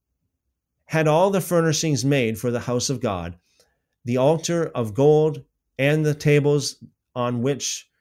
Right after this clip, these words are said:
uh, was the showbread, the lampstands with their lamps of pure gold to burn in the prescribed manner in front of the inner sanctuary, with the flowers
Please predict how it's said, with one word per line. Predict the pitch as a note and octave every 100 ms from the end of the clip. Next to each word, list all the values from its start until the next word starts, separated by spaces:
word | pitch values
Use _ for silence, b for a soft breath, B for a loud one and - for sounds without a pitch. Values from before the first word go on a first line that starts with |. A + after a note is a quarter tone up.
| _ _ -
uh, | A2+
was | A#2 C3 C#3 A#2+
the |
showbread, | C#3+ C#3 B2+ G#2+ A2 G#2+ G#2 b b b b _
the | A2 A#2+
lampstands | B2+ D#3+ E3 - D#3+ D3+ D3+ A#2
with | D3+ D#3
their | E3 D#3
lamps | C#3 C#3 C3+ C#3
of | -
pure | C3+ C3 A2+
gold | A2+ G#2 G#2+ G2+ _
to | - A#2
burn | G2+ C#3 D3
in | D3 C3 B2+
the | A#2
prescribed | B2 - C#3 C3+ C3+ B2
manner | C3 B2+ C3 C3 A#2+ b b
in | B2 A#2
front | C3 C3+
of | C3
the |
inner | C3 C3 C3
sanctuary, | B2 A#2 G#2+ G#2 G2 F#2+ - _ _ _ _ _ _ _ _ _ _ _
with | A#2 F#3+ G3
the | E3
flowers | E3 E3 C3+ A2+ A2+ A#2 -